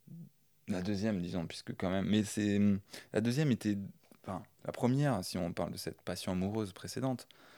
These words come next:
euh, c'était une décision d'un mois où j'ai réussi à rattraper les choses. Là, elle m'a quitté vraiment définitivement. Je n'ai jamais réussi à récupérer quoi que ce soit. J'ai réussi à,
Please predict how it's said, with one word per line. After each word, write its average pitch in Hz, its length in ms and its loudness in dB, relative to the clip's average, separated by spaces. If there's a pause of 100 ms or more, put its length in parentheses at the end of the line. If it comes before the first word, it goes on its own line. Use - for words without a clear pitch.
(1080)
euh, 92 340 -4
c'était 95 260 -6
une 92 100 2
décision 95 440 -2
d'un 98 200 4
mois 120 500 8
où 110 40 2
j'ai 95 120 -2
réussi 87 240 -2
à 82 40 -2
rattraper 104 360 -6
les 107 100 -2
choses. 120 600 4 (320)
Là, 117 240 4
elle 98 80 2
m'a 90 300 2
quitté 120 420 0
vraiment 101 420 2
définitivement. 92 640 0
Je 90 100 0
n'ai 98 160 4
jamais 98 460 0
réussi 87 380 -2
à 101 40 2
récupérer 98 640 -2 (100)
quoi - 160 -4
que - 80 -12
ce - 100 -14
soit. - 200 -10
J'ai 101 160 2
réussi 113 360 2
à, 95 120 2